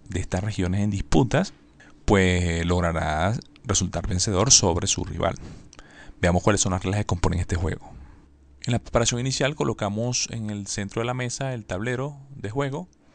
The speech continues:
En la parte superior preparamos lo que son las cartas de titulares, que son las que están impresas de forma horizontal, como pueden ver acá.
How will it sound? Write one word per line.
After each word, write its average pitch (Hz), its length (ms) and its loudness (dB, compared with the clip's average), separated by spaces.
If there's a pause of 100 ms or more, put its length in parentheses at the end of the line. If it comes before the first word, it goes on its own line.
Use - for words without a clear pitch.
(320)
En 98 80 -8
la 92 100 -4
parte 90 240 -4
superior 98 400 -2
preparamos 95 420 -6
lo 110 100 -6
que - 60 -6
son 92 140 -4
las 98 120 -8
cartas 104 360 -6
de 110 60 -6
titulares, 120 720 -4 (120)
que - 100 -8
son 82 160 -4
las 87 120 -8
que - 80 -10
están 92 240 -8
impresas 95 380 -6
de 98 40 -6
forma 87 220 -4
horizontal, 127 520 -4
como 92 180 -6
pueden 85 160 -6
ver - 120 -6
acá. 127 240 -2